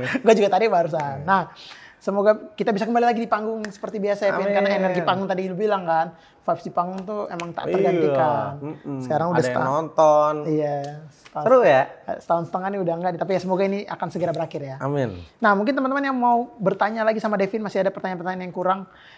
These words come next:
Speaker 1: jelas ataupun tadi mungkin belum sempat kita ngobrolin, boleh langsung D M di Instagram Devin.
Speaker 2: Anjir.
Speaker 1: At
Speaker 2: Devin Zakendranata.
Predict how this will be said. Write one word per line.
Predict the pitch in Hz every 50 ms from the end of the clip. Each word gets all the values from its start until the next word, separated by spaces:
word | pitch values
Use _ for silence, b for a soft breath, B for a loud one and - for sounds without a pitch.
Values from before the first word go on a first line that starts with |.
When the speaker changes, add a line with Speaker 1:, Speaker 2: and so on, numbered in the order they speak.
| b b
Speaker 1:
jelas | b 139 185 185 196 214 214 202
ataupun | - 180 185 180 196 190
tadi | 180 175 175 190
mungkin | 190 185 180 196 196 196 185 160
belum | 170 175 165
sempat | 175 170 180
kita | - 160 165
ngobrolin, | 170 170 170 160 156 165 165 185 202 208
boleh | 202 175 175 175 175
langsung | 175 165 156 - 190 180 170 - b b b b b b b _ _ _ _ _
D | - - 165 185
M | - 196 190 190
di | 190 190 190 185 190 190 190 190 - - - - _ _ _ _ _ _ _ _ _ _ _ -
Instagram | - 190 - 220 196 175 190 185 180
Devin. | 180 175 240
Speaker 2:
Anjir. | 277 240 202 302 285 277 254 - - - - -
Speaker 1:
At | - - 226 226 - - - - - _ _ b b b b b b b
Speaker 2:
Devin | - 143 160 170 165 170 180 180 180 160
Zakendranata. | 151 160 180 185 180 180 180 165 165 160 156 156 156 165 170 165 160 151 - -